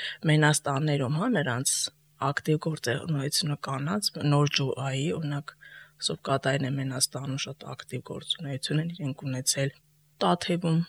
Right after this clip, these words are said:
մենք մենաստաններ ենք ունեցել կանանց, որտեղ իրենք, Ժինուհայրում կանանց մենաստան է եղել, որտեղ իրենք շատ ակտիվ գործունեություն են կատարել, և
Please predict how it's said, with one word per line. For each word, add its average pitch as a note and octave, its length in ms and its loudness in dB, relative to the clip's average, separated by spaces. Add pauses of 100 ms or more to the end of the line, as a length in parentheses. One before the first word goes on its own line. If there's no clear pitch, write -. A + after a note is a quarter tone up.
(140)
մենք D#3+ 260 -6
մենաստաններ C#3+ 680 2
ենք C3+ 160 -6
ունեցել C#3+ 420 -2
կանանց, C3 460 -2
որտեղ C3 360 -6
իրենք, B2 380 -6 (240)
Ժինուհայրում D3 720 6 (280)
կանանց C#3 380 2
մենաստան C3+ 600 -2
է B2 40 -2
եղել, E3 300 -4 (120)
որտեղ D#3+ 360 2
իրենք D3+ 180 2
շատ - 240 0
ակտիվ C3+ 460 -2 (160)
գործունեություն C#3+ 760 0
են C#3 120 -2
կատարել, D#3 580 -2
և F#3+ 260 4